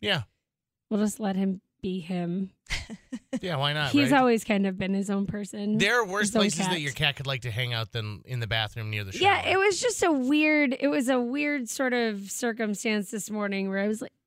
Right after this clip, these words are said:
Speaker 2: "Are you, have you totally disassociated with your tail? Are you not aware that that's yours? You can't push it away." And then I think at one point when he realized that he could feel it,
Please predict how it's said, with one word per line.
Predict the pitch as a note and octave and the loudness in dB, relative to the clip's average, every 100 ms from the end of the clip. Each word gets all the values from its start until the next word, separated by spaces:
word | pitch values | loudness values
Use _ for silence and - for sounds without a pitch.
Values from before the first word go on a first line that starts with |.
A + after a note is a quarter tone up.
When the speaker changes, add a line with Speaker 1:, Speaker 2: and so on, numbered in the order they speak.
| _ _ - | _ _ 2
Speaker 2:
"Are | B3 | 2
you, | A#3+ C4+ D4+ - | 4 4 2 4
have | A#3+ | 2
you | B3 D4 | 4 2
totally | - C#4 C#4 B3+ | 4 4 4 2
disassociated | B3 - G#3 A3+ G#3+ B3 A#3+ G#3+ | 0 0 2 2 2 2 2 2
with | A#3 A3+ | 2 2
your | |
tail? | G#3+ G3+ G3+ A#3 G#3+ - - | 2 2 4 2 0 -6 0
Are | A3+ | 2
you | A3 A#3+ | 4 4
not | A#3 A3 A3 | 4 4 4
aware | A3 G#3+ | 4 2
that | G#3+ G#3 | 2 -2
that's | G3 G3 - | -4 -6 -4
yours? | F#3+ G3 A3 - | -2 0 -2 -6
You | A#3+ A3+ | -4 -2
can't | B3 B3 - | 2 2 2
push | A#3+ - | 0 2
it | G#3+ | 2
away." | G3 F#3 F3 F#3 - | 4 2 0 -2 -2
And | A#3 | 2
then | A3+ | 4
I | |
think | A#3 B3 | 4 4
at | A#3 A3 | 4 4
one | A3+ A3 | 2 2
point | A3 G#3 | 2 2
when | G#3 | 4
he | G#3 | 2
realized | G#3 G#3 G3 F#3+ - _ _ _ A3+ | 2 2 0 -2 -6 _ _ _ 2
that | A3 | 4
he | A3+ G3+ | 4 2
could | - A3 - | 0 -2 0
feel | B3+ B3+ A3+ | 4 6 6
it, | G#3 G3 | 4 2